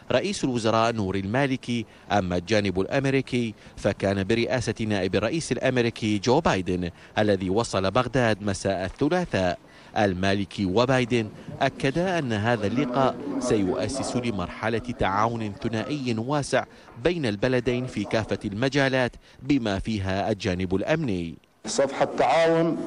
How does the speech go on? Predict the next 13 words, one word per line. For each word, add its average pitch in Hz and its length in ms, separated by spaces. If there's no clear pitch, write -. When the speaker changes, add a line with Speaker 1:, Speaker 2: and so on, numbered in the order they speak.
Speaker 2:
على 139 240
مختلف 143 460
المستويات 131 760
وصداقة 135 680
وشراكة 131 500
بين 127 200
البلدين، 123 580
اقتصادياً 123 760
وسياسياً 123 1080
وعلمياً 120 1300
وتجارياً 117 960
وسياحياً 123 920
وزراعياً 120 1080